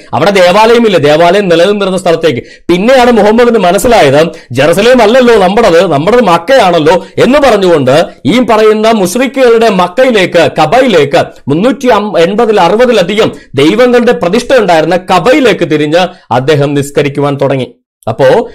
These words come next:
ജെറുസലേം ദേവാലയത്തിന്റെ ഇരുന്ന സ്ഥാനത്തേക്ക് നോക്കിയാണ് മുസ്-, ഈ പറയുന്ന, ആ, നമ്മുടെ മുഹമ്മദ് നിസ്കരിച്ചിരുന്നു എന്നുള്ള കാര്യം സത്യമാണ്. അല്ലാതെ അവിടെ അൽ അക്സ എന്ന് പറയുന്ന ഒരു പള്ളിയുമില്ല.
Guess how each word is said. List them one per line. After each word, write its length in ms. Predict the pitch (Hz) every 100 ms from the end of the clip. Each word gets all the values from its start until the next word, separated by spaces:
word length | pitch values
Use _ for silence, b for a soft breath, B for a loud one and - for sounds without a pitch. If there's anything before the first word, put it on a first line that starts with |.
| B 117
ജെറുസലേം 640 | 113 165 190 254 294 311
ദേവാലയത്തിന്റെ 880 | 262 247 277 330 320 320 285 262 262
ഇരുന്ന 360 | 240 202 226
സ്ഥാനത്തേക്ക് 640 | 247 226 220 226 233 220 196
നോക്കിയാണ് 640 | 202 - 156 135 123 208 - B -
മുസ്-, 240 | 123 135
ഈ 160 | 139 226 220
പറയുന്ന, 440 | 185 180 175 170
ആ, 1120 | 180 190 123 156 131 131 135 131 131 123 123 110
നമ്മുടെ 480 | 131 147 147 151 151
മുഹമ്മദ് 600 | 135 143 233 233 131 143 143 B
നിസ്കരിച്ചിരുന്നു 760 | 104 120 - 160 160 151 151 156
എന്നുള്ള 260 | 151 160
കാര്യം 240 | 160 160 170
സത്യമാണ്. 400 | 170 165 127 98
അല്ലാതെ 640 | 110 120 220 269 165 175 175 B B
അവിടെ 320 | 123 160 214
അൽ 400 | 262 214 196 269
അക്സ 260 | 262 - -
എന്ന് 300 | 262 247 233
പറയുന്ന 320 | 214 208 202
ഒരു 60 | 190
പള്ളിയുമില്ല. 920 | 190 151 143 180 247 247 240 277 B